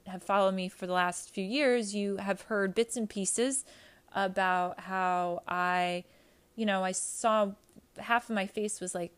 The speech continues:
swelling. It was, like, puffy, and the other half wasn't. And I didn't know what it was from.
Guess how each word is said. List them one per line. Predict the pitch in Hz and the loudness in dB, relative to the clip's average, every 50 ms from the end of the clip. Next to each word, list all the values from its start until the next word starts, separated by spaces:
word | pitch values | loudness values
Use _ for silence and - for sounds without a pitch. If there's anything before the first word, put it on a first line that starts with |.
| _ _ - | _ _ -12
swelling. | - - - - - - - - 185 190 185 175 165 160 - - | -6 -4 -2 -2 -2 -2 -4 -2 0 2 2 2 0 -2 -8 -10
It | - - | -10 -8
was, | - - | -8 -6
like, | - - - _ | -6 -8 -10 _
puffy, | - - - 185 160 - _ - - - - - _ _ - - - _ _ _ - | -16 -10 -8 -8 -8 -8 _ -16 -16 -16 -16 -18 _ _ -20 -20 -20 _ _ _ -8
and | 185 180 | -6 -4
the | 175 | -2
other | 180 180 175 185 | -2 -2 -2 -4
half | 185 180 170 170 - - - | -4 -6 -6 -8 -8 -6 -4
wasn't. | 170 139 131 - - 76 64 - - _ _ _ _ _ _ _ _ _ _ _ _ _ _ - - - | -2 -2 -2 -4 -8 -12 -14 -18 -20 _ _ _ _ _ _ _ _ _ _ _ _ _ _ -20 -14 -8
And | - 202 208 | -4 0 0
I | 208 | 2
didn't | 220 233 247 | 2 0 0
know | 262 269 | 0 0
what | 254 254 247 | 0 0 0
it | 233 | -2
was | - 196 - - | -2 -4 -4 0
from. | - 330 349 214 - - - - | 4 4 4 4 2 0 -6 -12